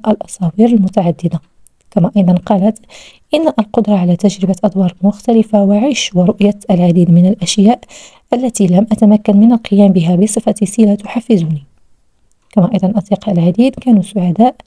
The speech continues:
لأن اسم الوكالة الخاص بسيلا ترك أوغلو كان غير موجود على صفحتها، والبعض كانوا يسألون عن السبب. وأكيد أصدقائي رابط موقع الوكالة فيه مشكل، وأغلب ممثلون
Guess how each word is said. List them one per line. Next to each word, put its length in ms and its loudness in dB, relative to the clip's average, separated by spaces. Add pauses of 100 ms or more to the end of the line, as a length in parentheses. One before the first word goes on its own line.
(480)
لأن 520 2
اسم 200 -4 (120)
الوكالة 520 2
الخاص 440 -6
بسيلا 320 -2
ترك 220 -2 (120)
أوغلو 500 2
كان 240 2
غير 340 2
موجود 480 2
على 200 -2
صفحتها، 580 -2 (400)
والبعض 400 -2 (100)
كانوا 340 2
يسألون 580 0
عن 240 0
السبب. 380 -2
وأكيد 440 -6
أصدقائي 640 -2 (380)
رابط 220 0 (120)
موقع 320 0
الوكالة 540 2
فيه 300 -4
مشكل، 580 2 (360)
وأغلب 380 0
ممثلون 580 2